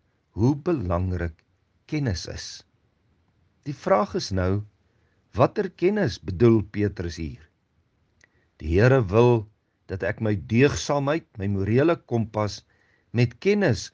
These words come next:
moet volmaak." Die Jode se geestelike leiers, die tyd toe Jesus op aarde was voor sy kruisiging,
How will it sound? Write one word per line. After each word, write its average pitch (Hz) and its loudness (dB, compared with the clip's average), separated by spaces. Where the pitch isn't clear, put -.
moet 117 -2
volmaak." 90 -2
Die 92 -4
Jode 151 6
se 117 -4
geestelike 107 -4
leiers, 104 -4
die 139 -2
tyd 139 2
toe 107 -6
Jesus 117 0
op - -8
aarde 135 2
was 104 0
voor 110 -4
sy 95 -8
kruisiging, 113 -6